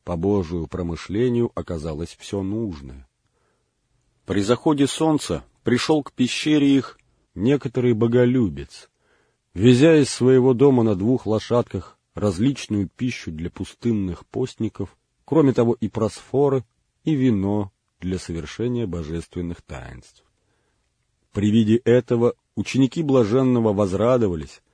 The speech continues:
и познали, какой благодати сподобился старец их у Бога. Они в веселье отпраздновали Пасху,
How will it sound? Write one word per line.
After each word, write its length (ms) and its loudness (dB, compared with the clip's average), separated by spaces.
и 80 0
познали, 540 4
какой 280 0
благодати 640 0
сподобился 800 -2
старец 580 -8
их 220 -10
у 100 -6
Бога. 480 -10
Они 280 4
в 40 0
веселье 560 2
отпраздновали 680 0
Пасху, 580 -6